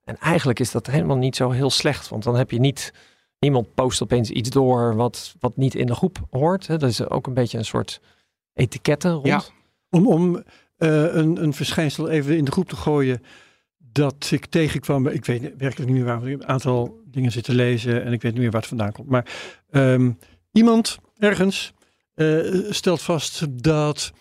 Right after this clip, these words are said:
Speaker 3: eh, s-, sociale netwerken evolueren naar een broadcasting model.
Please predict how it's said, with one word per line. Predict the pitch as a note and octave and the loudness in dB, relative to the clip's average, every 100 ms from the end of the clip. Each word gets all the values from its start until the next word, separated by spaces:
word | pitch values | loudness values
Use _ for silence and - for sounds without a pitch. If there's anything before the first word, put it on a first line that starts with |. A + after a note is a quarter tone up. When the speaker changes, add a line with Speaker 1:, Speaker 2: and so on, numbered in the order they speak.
| _ _ _ _ _ _ _ _ _ - | _ _ _ _ _ _ _ _ _ -2
Speaker 3:
eh, | D3 C3+ C3+ C3 B2+ C3+ - | 0 2 2 0 -2 -6 -14
s-, | - - - | -20 -20 -10
sociale | - C3+ E3+ D3 | -4 0 2 2
netwerken | F3+ F#3 E3 D#3+ D3+ D3 C#3+ - | 2 2 2 2 2 2 0 -2
evolueren | E3 C3 D3 C#3+ F3 F#3 D#3 D3 C#3+ | 0 2 2 4 4 2 0 0 -2
naar | D#3 D3+ D#3 | -2 -4 -8
een | C#3 C3 D#3+ E3+ | -6 -6 -8 -6
broadcasting | A#3+ A3 - C#3+ A2+ C3 A#2 | -4 -4 -2 -4 -4 -2 -2
model. | A#2 A#2+ A2 A2+ | 0 -2 -4 -8